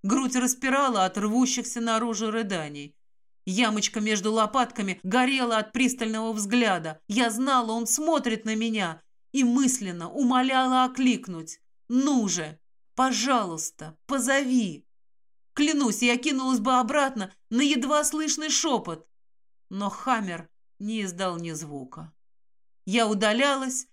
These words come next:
расправив спину, и чувствовала, как с каждым шагом к безнадежной грусти примешивается торжество.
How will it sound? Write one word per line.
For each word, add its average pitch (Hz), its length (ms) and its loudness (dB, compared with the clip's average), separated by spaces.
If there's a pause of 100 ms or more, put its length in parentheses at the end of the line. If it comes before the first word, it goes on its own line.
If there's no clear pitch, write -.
(200)
расправив 233 720 0
спину, 269 600 -4 (220)
и 262 140 2
чувствовала, 262 640 -2
как 240 240 -4
с - 80 -4
каждым 277 420 0
шагом 220 540 -2
к 175 40 -8
безнадежной 220 760 -2
грусти 254 440 0
примешивается 202 880 -4
торжество. 170 840 -8